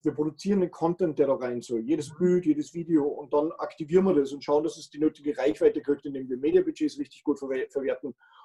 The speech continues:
Speaker 1: und Social Media so zum Einsatz bringen, dass, dass all diese vier Dinge wieder zusammenhängen, dass der Traffic von Instagram auf deiner Online-Shop-Seite
Speaker 2: Mhm.
Speaker 1: landet, dass du das messen kannst, dass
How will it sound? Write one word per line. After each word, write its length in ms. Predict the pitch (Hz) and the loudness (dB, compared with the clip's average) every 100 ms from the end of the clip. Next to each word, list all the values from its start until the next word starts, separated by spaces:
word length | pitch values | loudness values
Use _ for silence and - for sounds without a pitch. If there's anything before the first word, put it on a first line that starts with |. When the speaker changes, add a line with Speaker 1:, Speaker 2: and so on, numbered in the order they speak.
| - | -4
Speaker 1:
und 240 | 151 147 | -2 -2
Social 300 | - 151 151 | 2 2 2
Media 260 | 143 156 156 | 0 4 4
so 140 | 147 | 4
zum 140 | 147 139 | -4 -6
Einsatz 320 | 135 147 147 | -4 -4 -2
bringen, 240 | 143 143 | 0 2
dass, 200 | 135 131 _ - _ _ | 2 -2 _ -20 _ _
dass 180 | 151 143 | 0 4
all 140 | 160 165 | 6 6
diese 220 | 160 175 | 4 0
vier 120 | 165 | 2
Dinge 240 | 170 175 | 4 4
wieder 160 | 160 156 | 4 0
zusammenhängen, 540 | 147 147 156 131 120 | 0 0 0 -4 -6
dass 200 | 127 123 | -6 -6
der 120 | 147 135 | -6 -2
Traffic 500 | 147 151 170 156 - | 0 0 2 -2 -2
von 220 | 147 151 | -8 -6
Instagram 600 | 165 - 165 143 143 151 | -8 -2 0 2 0 -2
auf 140 | 135 | -6
deiner 220 | 143 135 151 | -8 -4 -2
Online-Shop-Seite 800 | 196 190 175 170 - 151 - 151 | -2 -2 -4 -8 -2 -2 -2 -2
Speaker 2:
Mhm. 60 | |
Speaker 1:
landet, 340 | 143 143 139 127 | 0 0 -2 -4
dass 140 | - | -20
du 80 | 135 | -20
das 140 | 127 | -2
messen 380 | 151 180 - 160 - | 0 0 -6 -16 -6
kannst, 360 | 139 139 - | -4 -4 -6
dass 240 | - - | -8 -8